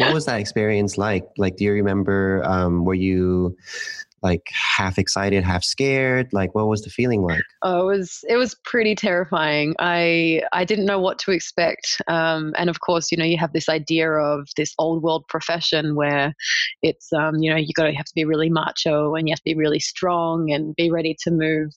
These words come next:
Speaker 2: move, you know, rocks and dirt for days on end.
Speaker 1: Mm-hmm.
Speaker 2: Um, but I also had a very romanticized view as well. Um, so I, I think I was a little bit shocked when I actually got there, and the, the first three days of work was cleaning and weeding,
Speaker 1: <laughs>
Speaker 2: um, you know, which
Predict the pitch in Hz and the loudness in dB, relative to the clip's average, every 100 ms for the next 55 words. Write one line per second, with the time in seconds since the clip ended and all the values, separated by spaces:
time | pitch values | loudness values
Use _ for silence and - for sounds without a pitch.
0 | - - 196 185 175 175 160 156 165 180 | -10 -2 0 0 0 0 0 0 0 -2
1 | - - - 156 156 175 165 - - 151 | -2 -6 -2 -2 0 0 2 0 -4 -2
2 | 156 151 156 156 156 147 151 170 107 104 | 0 2 2 0 0 0 2 4 4 6
3 | 98 - - - - 170 160 160 170 220 | 4 2 -2 -4 -2 0 0 0 0 0
4 | - - 233 226 - 208 196 180 170 170 | 0 0 0 0 0 -2 0 0 0 0
5 | 170 170 165 165 180 180 180 165 180 175 | 0 0 0 0 -2 0 -2 0 0 0
6 | 165 170 165 165 294 339 - 170 165 165 | 0 0 0 0 -2 -4 -4 -2 0 -2
7 | 165 175 170 165 165 - - 175 190 180 | -2 0 0 0 0 0 -2 -2 -2 0
8 | 175 170 160 165 160 170 175 160 165 - | 0 0 0 -2 -2 -2 -2 -2 -2 0
9 | 180 - - 165 165 - - 170 165 170 | 0 0 -2 -2 0 -2 -4 -2 0 0
10 | - 170 160 160 160 160 156 - 175 - | 0 0 0 0 0 -2 -2 -2 -2 0
11 | 175 170 - 175 175 160 160 160 160 160 | 0 0 -2 0 2 0 0 -2 -2 0
12 | - - 160 156 151 - - 214 185 170 | -2 -4 0 0 0 -4 -2 0 2 2
13 | 165 160 165 170 160 156 170 - - 127 | 2 2 2 2 2 0 -2 -2 2 2
14 | 131 143 165 165 165 170 170 170 | 2 0 0 0 0 0 0 0